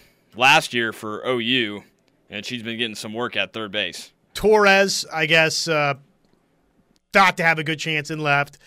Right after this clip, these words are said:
Speaker 2: though, again, there's, there's so many options out there on the table. I mean,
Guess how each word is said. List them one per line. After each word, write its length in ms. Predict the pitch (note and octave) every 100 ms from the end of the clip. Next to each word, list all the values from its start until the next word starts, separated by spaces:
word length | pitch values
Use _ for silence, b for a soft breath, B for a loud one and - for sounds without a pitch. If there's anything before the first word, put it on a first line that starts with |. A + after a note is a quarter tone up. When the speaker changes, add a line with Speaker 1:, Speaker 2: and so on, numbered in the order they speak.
| b b b -
Speaker 2:
though, 420 | C3 D#3 D3 D3+
again, 480 | F3+ E3+ D#3+ C3 A#2 -
there's, 280 | E3+ D#3 -
there's 280 | F3 E3
so 320 | - - B3+ A3
many 460 | F#3 E3 D3+ C#3 - _ _ _ _ -
options 560 | F#3+ F3+ - F3+ D#3
out 220 | E3 D#3 D3+
there 280 | D#3 D3+
on 220 | D#3 E3+ D3+
the 80 |
table. 260 | C#3+ E3 D#3
I 60 | D3+
mean, 180 | D3